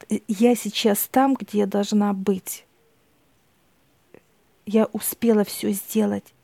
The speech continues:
и я успела выйти вовремя на ту станцию, где я должна быть. И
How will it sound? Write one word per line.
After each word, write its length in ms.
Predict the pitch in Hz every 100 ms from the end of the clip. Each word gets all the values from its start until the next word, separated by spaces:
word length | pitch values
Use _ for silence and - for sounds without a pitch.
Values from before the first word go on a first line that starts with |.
| -
и 120 | 214 220
я 240 | 214 202 - - - - -
успела 720 | 220 - - 208 190 190 190 _ _ _ _ _ _ _ _
выйти 380 | 185 185 233 247
вовремя 680 | 214 202 202 202 196 190 208 _ _ -
на 100 | 196
ту 120 | -
станцию, 500 | - - 233 233 214
где 160 | 196 202
я 60 |
должна 480 | 190 196 196 196 190
быть. 340 | 190 190 - - _ _ _ _ _ _ _ _ _ _
И 100 | 202